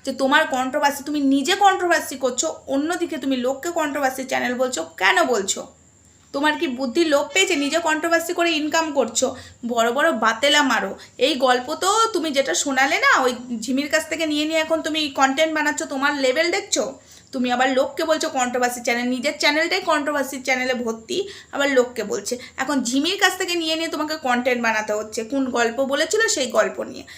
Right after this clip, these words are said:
তার মানে তোমার বাড়িটা কাপড় তোলা, নিজে কাপড় তুলে তুলে বেড়াও, তাই তো মনে হচ্ছে। গঙ্গার ঘাটে কাপড় তোলা, লাইটে লিবে গো, লিবে আলি কোথাকার। তো যাই হোক বন্ধুরা, এগুলো বলতে হতো। আর তুই যা, কড়াইটা মাছ, রান্নাঘর পরিষ্কার কর, বাড়িতে লোকজন গেলে গ্লাস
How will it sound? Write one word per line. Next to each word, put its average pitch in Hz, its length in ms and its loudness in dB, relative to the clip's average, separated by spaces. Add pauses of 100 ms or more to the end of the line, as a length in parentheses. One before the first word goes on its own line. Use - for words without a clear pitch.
(140)
তার 277 180 2
মানে 311 140 0
তোমার 311 240 -2
বাড়িটা 302 300 0
কাপড় 349 260 -2
তোলা, 349 320 -2 (460)
নিজে 285 240 0
কাপড় 311 360 -2
তুলে 311 160 -2
তুলে 302 220 -2
বেড়াও, 269 320 4 (600)
তাই 302 220 4
তো 381 80 0
মনে 311 240 0
হচ্ছে। 233 380 -4
গঙ্গার 262 460 0
ঘাটে 269 260 0
কাপড় 262 320 0
তোলা, 254 160 2
লাইটে 254 300 2
লিবে 262 240 0
গো, 339 540 4 (640)
লিবে 233 280 0
আলি 208 220 4
কোথাকার। 196 440 -4 (320)
তো 277 80 -6
যাই 392 280 4
হোক 415 180 -4
বন্ধুরা, 339 260 -2
এগুলো 294 240 -2
বলতে 262 400 -2
হতো। 269 220 -4
আর 269 80 -2 (100)
তুই 311 120 -8
যা, 311 200 2 (300)
কড়াইটা 294 320 4
মাছ, 285 260 2
রান্নাঘর 269 420 0
পরিষ্কার 269 380 0
কর, 220 180 -2 (320)
বাড়িতে 247 300 2
লোকজন 269 380 0
গেলে 302 140 2
গ্লাস 262 280 2